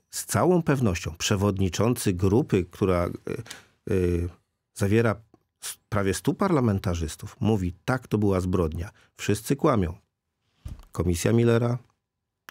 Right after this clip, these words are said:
Biegli prokuratury, sami prokuratorzy, nikt nie mówi prawdy. To była zbrodnia i należy z-, za tą zbrodnię ludzi ukarać.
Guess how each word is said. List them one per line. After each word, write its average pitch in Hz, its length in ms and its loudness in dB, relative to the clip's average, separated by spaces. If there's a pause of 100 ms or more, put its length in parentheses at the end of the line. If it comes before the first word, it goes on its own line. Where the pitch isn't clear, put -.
(400)
Biegli 92 340 2
prokuratury, 113 800 2 (300)
sami 92 400 0
prokuratorzy, 113 760 0 (260)
nikt 127 260 0
nie 101 80 4
mówi 85 260 0
prawdy. 85 440 -2 (1080)
To 104 120 -4
była 104 260 4
zbrodnia 104 600 0 (180)
i 107 100 0
należy 92 360 2
z-, 92 280 0
za 95 100 0
tą 92 160 -2
zbrodnię 95 400 0
ludzi 90 240 0
ukarać. 85 640 -4